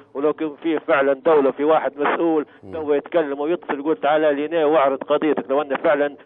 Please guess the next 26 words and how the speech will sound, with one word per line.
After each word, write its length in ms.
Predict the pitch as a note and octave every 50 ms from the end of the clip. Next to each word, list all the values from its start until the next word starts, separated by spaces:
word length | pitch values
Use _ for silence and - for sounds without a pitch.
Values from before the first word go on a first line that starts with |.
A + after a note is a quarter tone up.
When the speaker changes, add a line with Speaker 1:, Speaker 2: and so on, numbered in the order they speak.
| _ _
Speaker 1:
عندنا 380 | A#2 C3+ C#3 - C3 C3+ C#3+ D3
دولة 380 | D3 - E3+ D#3 C#3 B2+ C3
وعندنا 340 | C3+ C3 D3 E3 - C#3 C3+
سبعتاش 460 | - D#3 C#3+ C#3 C3+ - D#3 D3 -
فبراير 500 | D3+ D3+ C#3 D3 D#3 D#3+ D3 C3 C3 C3
وعندنا 500 | C3+ C#3+ D3+ F3 D3+ C3+ C#3 C#3+ F#3+ D3
ناس 220 | - F3 E3 D3 - -
تحكم، 400 | - F3+ - - - D#3 D#3 D#3 D3+ - - _ _ _ _ _ _
تو 200 | G3 F3 E3+ D#3+
يتكلم 360 | D#3+ D#3 D#3 E3+ E3+ D#3+ E3
واحد 280 | E3+ F3+ E3+ - C#3 C#3+
يقول: 220 | D3+ D3 E3+ F3+
"فعلًا 420 | D#3 - F3 D#3+ C#3 C3+ C#3+ C#3+ - - C3 -
فيه 160 | C#3 G3 E3 D#3
دولة 340 | - G3 G3 F#3 D#3+ E3
وتعال 400 | E3 E3 - D3+ D3+ F3+ E3 D#3
كلمني 400 | D3+ - E3 D#3+ F3 F#3 D#3+ D#3
وتعال 300 | D#3 D3 D3 D3 E3 D#3+
اعرض 220 | F3+ D#3+ D#3 D3+ D3+
قضيتك". 500 | - - D#3 D#3+ D#3+ E3 C#3 - A#2+ A2 - - - _ _
لكن 260 | D3 D#3+ D#3 - D#3
والله 420 | E3 D#3+ D#3+ D#3 E3 E3+ E3+ E3 E3
ما 220 | D3+ D#3+ D#3 E3
همهم 260 | F3+ D#3 C3+ C#3 D3+
إلا 200 | D#3 D3 D#3+ D#3+
أنفسهم 480 | D#3+ D3+ - - - - - D3+ D#3